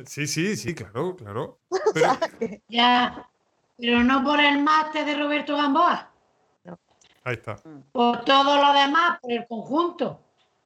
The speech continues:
Speaker 2: Exactamente.
Speaker 1: Ahí está.
Speaker 2: Por eso hablaba de antes que yo la palabra trafficker no la uso.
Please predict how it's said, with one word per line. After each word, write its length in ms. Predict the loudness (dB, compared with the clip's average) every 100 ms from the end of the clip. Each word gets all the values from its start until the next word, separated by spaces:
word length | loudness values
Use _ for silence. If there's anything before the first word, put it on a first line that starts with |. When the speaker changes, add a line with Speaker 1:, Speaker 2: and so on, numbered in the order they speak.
| _ -16 -12
Speaker 2:
Exactamente. 560 | -8 -6 -6 -8 -10
Speaker 1:
Ahí 140 | -10 -10
está. 220 | -12 -16 -16 -20 -12 -2
Speaker 2:
Por 160 | 0
eso 220 | 0 0
hablaba 240 | 2 4 4
de 60 |
antes 360 | 2 0 2 0
que 140 | 0 0
yo 240 | 0 -2 -2
la 140 | -2
palabra 340 | 0 2 0 0
trafficker 500 | -2 -2 -2 -4 -2
no 160 | 0
la 140 | 0 -2
uso. 340 | -6 -12